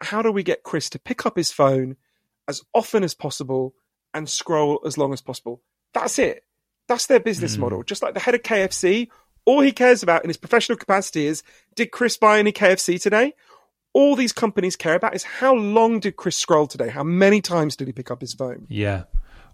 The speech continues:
Speaker 2: Well, too many, I'll tell you that, because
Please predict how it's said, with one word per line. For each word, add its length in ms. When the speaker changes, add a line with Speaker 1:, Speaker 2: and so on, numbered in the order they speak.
Speaker 2:
Well, 520
too 160
many, 400
I'll 140
tell 200
you 140
that, 400
because 640